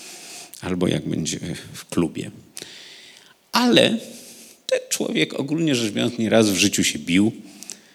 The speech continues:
i nie jest to dla niego jakieś strasznie dziwne i nie-, niemożliwe doświadczenie. No ale jednak dostał nieźle w, powiedzmy, w zęby. I, yy,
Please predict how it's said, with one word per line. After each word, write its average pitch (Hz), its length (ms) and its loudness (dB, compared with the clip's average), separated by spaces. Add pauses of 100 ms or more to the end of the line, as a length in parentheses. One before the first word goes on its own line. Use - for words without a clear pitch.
(180)
i - 100 2
nie 240 160 8
jest 110 200 4
to 107 80 0
dla 98 200 2
niego 95 500 0 (100)
jakieś - 420 0
strasznie 104 1000 4
dziwne 98 640 0
i 92 160 -4
nie-, 92 320 2
niemożliwe 98 640 0
doświadczenie. - 640 -6
No - 180 0
ale 466 100 2
jednak 302 280 0
dostał 247 360 4
nieźle 104 500 2
w, 85 320 -12 (1160)
powiedzmy, - 400 -12
w - 60 -4
zęby. 82 420 -4 (840)
I, 202 400 2
yy, 123 1160 4